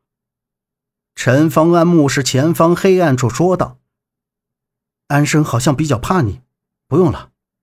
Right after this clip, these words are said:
明天去这个地方看看不就都清楚了。走吧。”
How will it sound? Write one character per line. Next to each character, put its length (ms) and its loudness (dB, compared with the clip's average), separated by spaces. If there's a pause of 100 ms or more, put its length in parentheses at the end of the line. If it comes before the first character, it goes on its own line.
明 180 0
天 200 0
去 120 -2
这 140 -2
个 100 -4
地 140 -4
方 160 -6
看 180 -2
看 160 -4
不 100 -6
就 140 -2
都 180 0
清 180 -2
楚 160 -10
了。 160 -20 (420)
走 120 -4
吧。” 240 -6